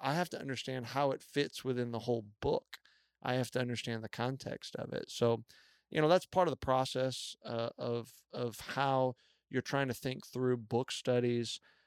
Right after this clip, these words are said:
uh, to make sure that, listen, when, when we study text on Sunday mornings, we often do small chunks because there's so much truth there and there's so many implications that we do small chunks.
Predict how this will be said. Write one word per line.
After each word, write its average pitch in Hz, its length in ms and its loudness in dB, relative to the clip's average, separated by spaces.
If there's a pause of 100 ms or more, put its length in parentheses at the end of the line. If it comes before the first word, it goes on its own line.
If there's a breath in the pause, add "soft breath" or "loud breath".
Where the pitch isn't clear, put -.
(160 soft breath)
uh, 117 220 -2
to 123 100 -4
make 139 300 2
sure 139 340 2
that, 120 300 2 (480)
listen, 143 260 0
when, 120 240 -4
when 127 220 2
we 196 200 6
study 147 360 2
text 131 340 0
on 117 60 -6
Sunday 123 260 -8
mornings, 120 380 -2
we 127 100 0
often 143 380 2
do 123 360 2
small 131 460 2
chunks - 560 -8 (560)
because 127 200 -2
there's 123 120 0
so 180 140 6
much 196 240 2
truth 160 220 -2
there 143 120 4
and 135 100 2
there's 127 120 -2
so 151 120 0
many 139 160 2
implications 127 600 0
that 120 100 -4
we 120 80 -2
do 135 220 4
small 127 320 0
chunks. - 480 -4